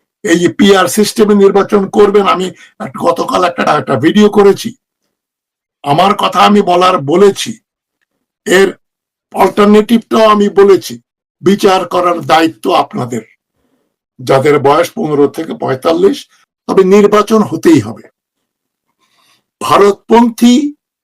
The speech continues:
আওয়ামী, কিছু তথাকথিত ইসলামী,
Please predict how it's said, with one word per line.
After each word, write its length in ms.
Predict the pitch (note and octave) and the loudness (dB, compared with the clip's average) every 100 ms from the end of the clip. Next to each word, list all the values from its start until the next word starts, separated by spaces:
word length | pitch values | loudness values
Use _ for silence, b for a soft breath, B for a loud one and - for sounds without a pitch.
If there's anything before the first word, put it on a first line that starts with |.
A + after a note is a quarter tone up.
| - | -2
আওয়ামী, 880 | E3 F3+ F3+ G3+ G#3 A3+ A#3+ B3+ C4+ _ _ | 2 4 4 4 4 6 4 2 -4 _ _
কিছু 280 | - F#3+ G3 | -8 -4 -4
তথাকথিত 800 | - F3 E3+ A3+ - A3 A#3 A#3 | -2 -4 -2 -4 0 0 2 0
ইসলামী, 800 | G3 - - G#3+ G#3+ A3+ A3+ - | 0 -4 -2 0 2 4 2 0